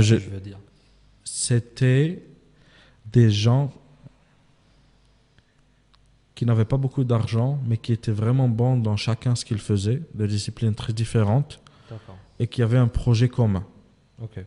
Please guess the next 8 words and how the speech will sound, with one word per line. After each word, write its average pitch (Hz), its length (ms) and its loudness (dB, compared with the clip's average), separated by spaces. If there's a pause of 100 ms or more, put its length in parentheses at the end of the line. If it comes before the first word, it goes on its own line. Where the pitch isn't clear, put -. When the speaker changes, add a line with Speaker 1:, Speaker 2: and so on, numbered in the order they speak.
(1600)
Speaker 2:
Le 110 80 -6
problème, 135 320 4
c'est 127 160 2
qu'après - 420 6
quatre 123 240 4
mois, 123 360 2
خلطها 110 420 -2
معاهم. 95 260 -4